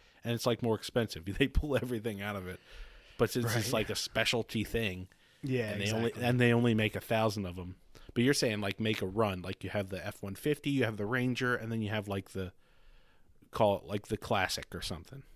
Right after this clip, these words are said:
Speaker 2: Right, exactly. Yeah, it's like, it's the bare bones version. Like, it doesn't need all the stuff. It doesn't have, you know, it doesn't need to have, uh, like, L C D screen with backup cameras. It doesn't, you know, I mean, those all help, and those all, there's a reason why they exist, but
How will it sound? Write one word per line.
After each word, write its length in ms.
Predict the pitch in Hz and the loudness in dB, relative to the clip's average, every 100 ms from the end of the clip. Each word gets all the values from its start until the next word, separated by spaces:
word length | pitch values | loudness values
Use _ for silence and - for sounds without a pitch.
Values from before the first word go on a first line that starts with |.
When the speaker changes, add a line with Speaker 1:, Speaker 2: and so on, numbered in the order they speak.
| - - - | -20 -16 -6
Speaker 2:
Right, 360 | 135 147 110 | 0 0 0
exactly. 520 | 113 120 120 - 107 | -4 -2 -2 -4 -6
Yeah, 240 | 113 143 117 | 0 0 0
it's 140 | - | -2
like, 220 | 131 120 - | -4 -4 -10
it's 160 | 127 - | -12 -8
the 120 | 131 | -2
bare 200 | 135 127 | 0 2
bones 380 | 127 135 123 113 | 2 2 2 -2
version. 480 | 113 104 107 101 104 | -6 -8 -10 -10 -6
Like, 160 | 120 | -6
it 60 | 117 | -4
doesn't 280 | 131 139 127 | -4 -4 -2
need 240 | 143 139 | 0 0
all 240 | 107 104 | -2 -6
the 120 | 101 101 | -8 -10
stuff. 340 | - 92 95 | -10 -12 -12
It 60 | 113 | -10
doesn't 220 | 113 113 | -8 -8
have, 320 | 110 107 - - - - - | -8 -8 -14 -20 -20 -18 -6
you 60 | |
know, 80 | 135 | -4
it 60 | 120 | 0
doesn't 240 | 135 143 | 0 2
need 140 | 127 127 | 0 -2
to 60 | |
have, 340 | 117 120 117 113 | -2 -2 -4 -6
uh, 180 | 117 113 | -6 -4
like, 200 | 107 107 - | -4 -8 -6
L 180 | 117 127 | -4 -2
C 160 | - | -2
D 180 | 117 117 | -4 -4
screen 380 | 113 - 131 120 | -4 -4 -2 -2
with 100 | 120 | -4
backup 320 | - 113 113 - | -6 -8 -10 -10
cameras. 400 | - 98 98 113 | -12 -12 -12 -12
It 80 | |
doesn't, 240 | 127 131 139 | -8 -8 0
you 120 | 156 | 2
know, 100 | 135 - - - | 2 -4 -14 -2
I 40 | |
mean, 140 | 220 202 | 0 8
those 180 | 202 170 | 8 8
all 120 | 147 | 6
help, 280 | - 190 139 | 6 2 4
and 120 | 131 | 2
those 160 | 135 | 2
all, 200 | 131 123 - | 2 0 -2
there's 240 | 131 123 | -2 0
a 20 | |
reason 220 | 131 143 123 | 2 2 2
why 160 | 110 | -2
they 100 | 107 | -6
exist, 440 | 98 110 135 - - | -8 -2 -2 -2 -2
but 200 | 127 | -2